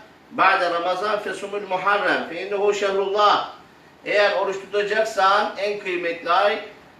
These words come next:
Ramazan-ı Şerif'ten sonra Muharrem'dir. Onda tut orucunu." buyurdu Efendimiz sallallahu aleyhi ve sellem. Çünkü o Allah'ın ayıdır. Muharrem şehrullah'tır, Allah'ın ayıdır. "Ve fi yevmin taballahu fi ala kavmin ve yetube ala aharin."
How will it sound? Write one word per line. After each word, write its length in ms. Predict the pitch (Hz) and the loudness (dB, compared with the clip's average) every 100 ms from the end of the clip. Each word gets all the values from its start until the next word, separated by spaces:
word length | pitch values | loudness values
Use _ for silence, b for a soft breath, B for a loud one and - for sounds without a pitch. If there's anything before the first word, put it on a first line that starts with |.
| - | -4
Ramazan-ı 580 | 147 175 180 185 196 190 | 0 2 0 0 -2 -2
Şerif'ten 500 | 185 180 190 190 190 | -6 -8 -8 -6 -6
sonra 260 | 190 190 180 | -4 -4 -2
Muharrem'dir. 720 | 175 185 190 214 202 160 156 | 0 0 0 0 -4 -6 -4
Onda 360 | 175 180 247 | -4 0 -2
tut 200 | - 175 | -2 -4
orucunu." 500 | 151 139 135 135 127 | -2 -2 -2 -4 -6
buyurdu 320 | 127 131 123 127 | -4 -4 -4 -4
Efendimiz 400 | 131 131 123 123 | -4 -6 -8 -8
sallallahu 200 | 127 127 | -4 -4
aleyhi 160 | 120 | -6
ve 40 | - | -6
sellem. 200 | 196 196 | -6 -6
Çünkü 140 | 196 202 | -6 -2
o 60 | |
Allah'ın 440 | 208 202 208 208 220 | 0 2 2 2 2
ayıdır. 360 | 185 156 - - - - - - | 2 0 -4 -12 -18 -20 -20 -14
Muharrem 640 | 127 156 156 165 202 208 - - - - - | -8 -2 -2 0 0 -2 -6 -16 -20 -20 -18
şehrullah'tır, 800 | - 165 165 180 175 226 180 165 | -8 -6 -4 -6 0 0 0 0
Allah'ın 340 | 160 165 175 | -2 2 2
ayıdır. 460 | 175 151 127 101 104 - B B B - | 0 -2 -6 -8 -12 -14 B B B -4
"Ve 140 | 156 | -4
fi 80 | 226 226 214 180 151 165 | -2 2 2 2 2 0
yevmin 340 | 247 233 - | 2 0 -2
taballahu 680 | 196 190 202 196 262 262 202 | 2 4 4 0 2 0 2
fi 180 | 202 175 | 2 4
ala 400 | 175 175 170 170 | 4 4 2 2
kavmin 380 | 175 151 143 151 | 0 0 0 -2
ve 40 | |
yetube 400 | 160 160 208 190 | -4 -2 0 2
ala 480 | - 175 175 226 247 | 2 4 4 4 2
aharin." 540 | 247 208 208 175 123 | 2 0 2 0 -4